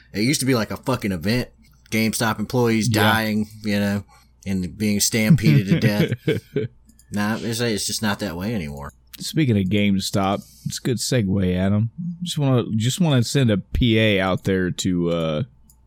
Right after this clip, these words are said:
Speaker 2: to GameStop and any other retail company, not, not even gaming specific. If I go to your store, if I go to your establishment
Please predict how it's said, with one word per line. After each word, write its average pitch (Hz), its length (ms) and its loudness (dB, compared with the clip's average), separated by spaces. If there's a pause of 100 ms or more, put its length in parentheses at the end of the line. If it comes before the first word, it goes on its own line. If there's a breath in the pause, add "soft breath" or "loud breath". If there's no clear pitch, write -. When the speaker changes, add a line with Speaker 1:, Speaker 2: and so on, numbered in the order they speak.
Speaker 2:
to 92 100 -6
GameStop 95 680 -2
and - 140 2
any 196 280 4
other 123 320 2
retail 101 640 0
company, 95 680 0 (300)
not, 120 440 0
not 120 220 2
even 113 200 4
gaming 95 480 2
specific. - 720 -6 (340 soft breath)
If 131 240 0
I 220 160 2
go 208 220 4
to 151 160 2
your 123 180 6
store, 98 600 0 (260)
if - 140 -2
I 180 120 4
go 190 200 4
to 151 140 2
your 107 300 4
establishment 101 840 -2